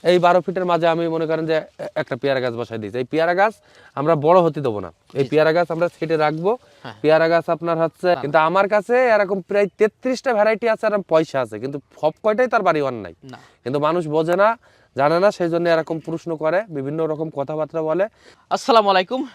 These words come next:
Speaker 2: সুপ্রিয় দর্শক বন্ধুরা, সবাই কেমন আছেন? আশা করি অনেক, অনেক ভালো আছেন। বন্ধুরা আমার, দেখতে পাচ্ছেন বাংলাদেশে প্রথম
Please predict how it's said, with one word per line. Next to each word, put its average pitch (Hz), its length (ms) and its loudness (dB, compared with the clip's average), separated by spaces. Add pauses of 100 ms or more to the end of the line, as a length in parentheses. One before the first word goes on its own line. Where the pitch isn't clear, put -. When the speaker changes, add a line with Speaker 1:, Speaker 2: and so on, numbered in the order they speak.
Speaker 2:
সুপ্রিয় 220 380 -2
দর্শক 190 220 0
বন্ধুরা, 185 220 -6
সবাই 208 200 0
কেমন 185 260 0
আছেন? 247 200 -4
আশা 208 360 0
করি 233 280 -4 (100)
অনেক, 196 440 2
অনেক 180 280 -2
ভালো 170 180 0
আছেন। 143 240 -6 (680)
বন্ধুরা 208 200 4
আমার, 233 160 8 (560)
দেখতে 208 220 -2
পাচ্ছেন 262 380 4 (140)
বাংলাদেশে 240 540 4
প্রথম 220 680 0